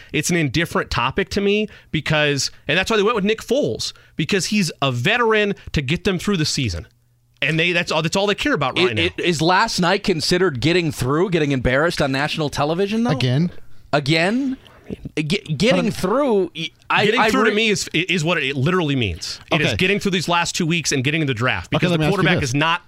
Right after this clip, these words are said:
Speaker 1: at West fifty-six
Speaker 2: Go ahead,
Speaker 1: right
Speaker 2: Eddie.
Speaker 1: now.
Speaker 3: Let me
Speaker 2: Go
Speaker 3: ask
Speaker 2: ahead,
Speaker 3: you this.
Speaker 2: Eddie.
Speaker 3: All right, so Sam Ehlinger starts last night. Here's his stat line. He's like, let's go with fifteen of thirty-one, whatever it is. I don't know. The offense am-, accumulates two hundred yards.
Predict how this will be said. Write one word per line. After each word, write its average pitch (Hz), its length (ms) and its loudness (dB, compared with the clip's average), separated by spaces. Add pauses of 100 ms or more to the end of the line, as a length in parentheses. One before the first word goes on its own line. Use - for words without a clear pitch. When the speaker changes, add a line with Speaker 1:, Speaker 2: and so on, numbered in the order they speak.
Speaker 1:
at 143 160 -2
West 147 180 0
fifty-six 139 320 -4
Speaker 2:
Go 151 80 2
ahead, 127 220 2
Speaker 1:
right 104 100 2
Speaker 2:
Eddie. 104 120 -2
Speaker 1:
now. 90 100 -4 (180)
Speaker 3:
Let 147 100 0
me 170 60 2
Speaker 2:
Go 165 60 4
Speaker 3:
ask 131 80 0
Speaker 2:
ahead, 151 100 2
Speaker 3:
you 156 80 2
this. 98 120 -2
Speaker 2:
Eddie. 104 60 -8 (140)
Speaker 3:
All 156 100 2
right, 123 160 0
so 147 120 0
Sam 180 240 0
Ehlinger 175 280 2
starts 147 280 0
last 135 200 0
night. 135 140 2
Here's 143 220 2
his 139 100 2
stat 127 240 0
line. 113 160 2
He's 123 180 2
like, 113 200 2 (960)
let's 113 260 -2
go 117 200 2
with 104 200 0 (300)
fifteen 180 680 2
of 135 320 0 (460)
thirty-one, 131 480 2
whatever 143 500 2
it 98 80 2
is. 82 300 0
I 143 80 4
don't 139 120 2
know. 95 140 2 (340)
The 139 100 4
offense 190 360 2
am-, 165 220 2
accumulates 151 800 2
two 190 200 2
hundred 180 200 4
yards. 156 500 2